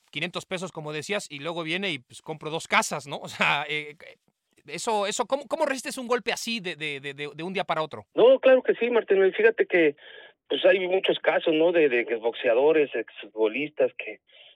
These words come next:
Speaker 2: que, este, que yo le he dicho, pues, este, y se los digo a los jóvenes, ¿no? Que hay que invertir. Creo que lo más importante es invertir en bienes y raíces, este, cuidar su lana, cuidar su plata, porque al final de cuentas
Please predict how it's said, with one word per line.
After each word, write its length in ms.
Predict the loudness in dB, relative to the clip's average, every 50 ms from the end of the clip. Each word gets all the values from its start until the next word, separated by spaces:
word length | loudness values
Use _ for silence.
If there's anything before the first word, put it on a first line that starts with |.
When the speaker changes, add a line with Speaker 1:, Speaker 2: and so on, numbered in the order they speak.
| _ _ _ _ _ -10
Speaker 2:
que, 220 | -6 -6 -6 -6
este, 800 | -6 -10 _ -8 -6 -6 -4 -4 -6 -6 -6 -8 -8 -10 -12 -12 _ -20 _ _ _ _ _
que 120 | -10 0 4
yo 120 | 6 6
le 100 | 6 6
he 40 | 4
dicho, 300 | 2 0 0 0 0 0
pues, 160 | 0 -4 -8 -6
este, 560 | -8 -8 -10 _ -10 -10 -8 -8 -8 -10 -12 -14
y 140 | -16 -8 -4
se 100 | 0 0
los 140 | 2 2
digo 140 | 2 4 4
a 40 | 4
los 140 | 4 2 2
jóvenes, 340 | 2 2 2 2 0 0 0
¿no? 140 | 0 0
Que 120 | 0 0 -2
hay 60 | -2
que 140 | -2 -2 0
invertir. 520 | 2 2 2 0 -2 -8 -12 -12 -12 -12 -14 -18 _ _ _ _ -20 -20 -20 -20 -20 _ _
Creo 200 | _ 0 0 2
que 100 | 2 2
lo 60 | 2 2
más 160 | 2 0 0
importante 440 | -2 -2 -2 2 2 2 2 2 0
es 80 | -2
invertir 360 | 0 0 0 0 0 0 0
en 120 | 0 0 0
bienes 220 | 0 0 -2 -2 -2
y 40 | -4
raíces, 500 | -4 -2 -2 -2 -4 -6 -10 -12 -16 -20 -20 -20
este, 220 | -20 -14 -12 -14
cuidar 300 | -12 -4 0 0 0 0
su 140 | -2 -4 -4
lana, 280 | -2 -2 0 0 -2 -4
cuidar 240 | -2 -2 -2 -2
su 120 | -2 -4 -4
plata, 260 | 0 0 2 2 2
porque 260 | 0 0 0 0 -2
al 80 | -2 -2
final 220 | 0 0 0 2
de 80 | 0 -2
cuentas 340 | -2 0 2 2 2 2